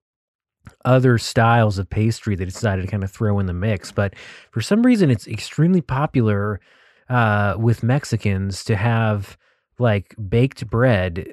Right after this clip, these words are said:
that just has, like, a sticky, like, sugar, like a, like a, like a granular sugar coating to it. Maybe someone can explain this to me.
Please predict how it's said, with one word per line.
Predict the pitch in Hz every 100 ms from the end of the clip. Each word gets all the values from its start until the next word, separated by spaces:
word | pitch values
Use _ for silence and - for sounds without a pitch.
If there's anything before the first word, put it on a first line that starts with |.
| - -
that | 113 107
just | 120 117
has, | 123 120 117
like, | 104
a | 90
sticky, | - - 113 - 107 107 104 98 95 92 -
like, | 101 90 -
sugar, | - - 110 101 98 95 90
like | 98
a, | -
like | 110
a, | 95
like | 107
a | 98
granular | 90 - 95 101 104 101 95 87
sugar | - 107 104 95
coating | - 104 92
to | 87 82
it. | 80 - - - _ 220
Maybe | 269
someone | 277 262
can | 196
explain | 127 - - 104 120
this | 127 123
to | -
me. | 135 139